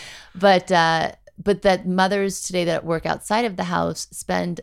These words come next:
Speaker 2: nine hours more a week with their child than the mothers in the fifties did.
Speaker 1: Interesting.
Speaker 2: Because it was just like, okay, the kids are outside in the yard. It was just like this so I think we're tremendously hard on ourselves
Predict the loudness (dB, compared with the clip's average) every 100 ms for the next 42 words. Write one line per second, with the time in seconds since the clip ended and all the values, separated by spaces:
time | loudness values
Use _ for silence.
0 | -8 -4 -4 -4 -4 -4 -4 -4 -6 -8
1 | -10 -8 -8 -8 -8 -10 -4 -4 -4 -8
2 | -8 -8 -8 -8 -8 -8 -6 -6 -6 -8
3 | -12 -10 -10 -10 -12 -12 -16 -10 -10 -10
4 | -16 -6 -2 0 -2 -2 -2 -2 -6 -4
5 | -4 -4 -6 -4 -4 -4 -4 -4 -2 -2
6 | -2 -2 0 0 -2 -4 -6 -8 -6 -4
7 | -4 -4 -12 -14 _ -20 -20 _ -2 2
8 | 2 0 -2 -2 -4 -6 -8 -8 -6 -4
9 | -4 -6 -6 -8 -8 -10 -16 -16 -4 2
10 | 4 4 0 -6 -8 -8 -10 -10 -16